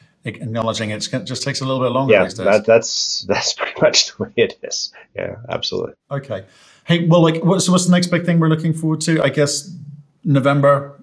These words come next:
Speaker 2: I mean, I mean,
Speaker 1: Rio,
Speaker 2: that's
Speaker 1: some
Speaker 2: gonna
Speaker 1: kind of
Speaker 2: be big.
Speaker 1: announcement?
Speaker 2: I mean, obviously, we, whether something ha-, whether it's extended, whether it's not extended, whether something else comes out of that, we're gonna have to say something to the market, and, you know, we'll have to, to press release something there. So,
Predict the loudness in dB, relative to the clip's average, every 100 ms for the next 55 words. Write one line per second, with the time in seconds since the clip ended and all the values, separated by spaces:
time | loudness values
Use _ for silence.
0 | _ 2 6 6 6 4 6 8 6 6
1 | 4 6 6 4 4 2 2 -4 -2 -2
2 | 2 4 4 2 2 2 2 0 -6 -14
3 | -12 -12 -12 _ _ _ -12 2 6 6
4 | 4 2 2 2 2 2 2 4 6 6
5 | 4 -2 -2 2 4 6 8 6 6 2
6 | 0 0 4 4 4 2 4 6 4 2
7 | 2 2 4 4 4 0 -10 -20 -10 -6
8 | 0 4 2 2 -4 -2 0 2 2 4
9 | 2 2 -2 _ -20 _ -2 0 2 2
10 | 2 -2 0 -2 -2 -8 -8 0 0 2
11 | -2 -2 -4 -2 -2 0 0 0 -2 -4
12 | -8 -8 -6 -6 -8 -6 -8 -8 -8 -10
13 | -4 -4 -4 -8 -6 -8 -8 -6 -4 -2
14 | 0 0